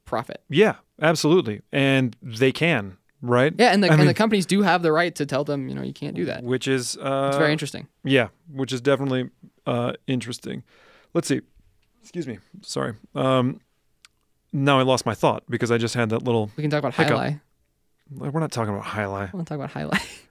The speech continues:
Speaker 2: But let's talk about, what about obscure sports?
Speaker 1: I would like to talk about ex-, obscure sports.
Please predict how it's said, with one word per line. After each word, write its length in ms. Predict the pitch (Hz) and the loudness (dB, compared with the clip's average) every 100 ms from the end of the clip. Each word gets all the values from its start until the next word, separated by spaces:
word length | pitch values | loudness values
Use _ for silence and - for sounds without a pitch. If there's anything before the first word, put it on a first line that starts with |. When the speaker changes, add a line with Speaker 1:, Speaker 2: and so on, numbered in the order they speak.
| _ | _
Speaker 2:
But 100 | 180 | 4
let's 160 | 247 - | 4 6
talk 180 | 254 | 4
about, 400 | 220 202 185 175 | 6 8 8 6
what 120 | 175 208 | 4 6
about 160 | 233 | 6
obscure 440 | 196 - - 180 - | 4 2 4 4 4
sports? 580 | - 120 117 - - - | 2 0 0 -4 -2 2
Speaker 1:
I 120 | 175 | 4
would 180 | 190 190 | 4 2
like 100 | 156 | 0
to 60 | |
talk 180 | 143 135 | 0 -2
about 220 | 135 127 | -2 -4
ex-, 200 | 135 139 - | -4 -10 -14
obscure 300 | - 135 131 | -10 -8 -6
sports. 340 | - 120 | -6 -6